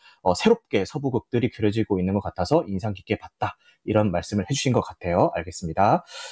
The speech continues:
그, 그리고 붉은 눈의 뻐꾸기님은 어떻게 보셨을까요?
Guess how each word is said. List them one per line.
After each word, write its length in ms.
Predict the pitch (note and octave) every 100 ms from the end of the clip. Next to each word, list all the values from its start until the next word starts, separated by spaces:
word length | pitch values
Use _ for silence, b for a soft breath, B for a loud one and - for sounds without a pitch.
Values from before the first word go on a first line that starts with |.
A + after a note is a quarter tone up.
| B
그, 120 | D#3 D#3
그리고 300 | D#3+ E3+ E3
붉은 300 | C3+ F3 G3
눈의 180 | F#3+
뻐꾸기님은 720 | F3+ F3 E3+ F3 E3 D#3+ F#3+ -
어떻게 280 | G2 C3
보셨을까요? 680 | A#2+ G#2 F#2 F2+ E2+ G#2 D#2+